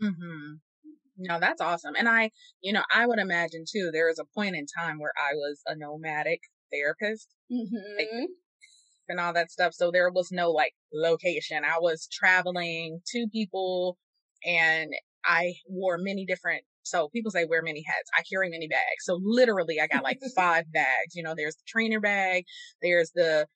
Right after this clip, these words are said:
Speaker 1: you know, my adolescent therapist bag, there's my, you know, all this
Speaker 2: <laughs>
Speaker 1: stuff. And
Speaker 2: Absolutely.
Speaker 1: I had to really adopt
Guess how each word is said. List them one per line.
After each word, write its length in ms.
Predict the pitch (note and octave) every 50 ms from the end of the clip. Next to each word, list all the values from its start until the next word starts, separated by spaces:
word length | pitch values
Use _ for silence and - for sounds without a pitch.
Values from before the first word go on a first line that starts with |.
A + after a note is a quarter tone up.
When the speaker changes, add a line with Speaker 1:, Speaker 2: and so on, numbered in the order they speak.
| _ _ _ _
Speaker 1:
you 140 | D3+ E3 E3
know, 140 | D#3 D#3 D3+
my 140 | D3 D3+ - -
adolescent 640 | E3+ E3+ E3 E3 G#3 C4+ C#4 - A#3 G#3 F3+ - _ _ _ _ _ -
therapist 420 | F#3+ F3 E3 D#3+ - F3 E3 -
bag, 320 | E3+ D3+ C3 B2+ C3+ D#3 E3
there's 260 | E3 F3+ F3 F3+ F#3
my, 100 | G#3 G3 D3+
you 120 | G#3+ B3 B3+
know, 140 | B3 G3+ -
all 240 | - B3 A#3+ C4 C#4
this 160 | B3 B3+ A3 -
Speaker 2:
<laughs> 180 | A#3+ A#3 A3
Speaker 1:
stuff. 260 | - A3 G#3+ F#3+ E3+ F3 - -
And 140 | F#3 E3+ -
Speaker 2:
Absolutely. 20 |
Speaker 1:
I 180 | - F#3+ G3 G3+ - - G#3+ G#3+
had 180 | G#3 G#3+ G#3+ - -
to 120 | - F#3 E3
really 420 | D#3 E3 F#3 G#3 G3+ G3 G3 F#3+ - -
adopt 540 | E3+ E3 D#3 D#3+ F3+ D#3+ D#3 D#3+ - _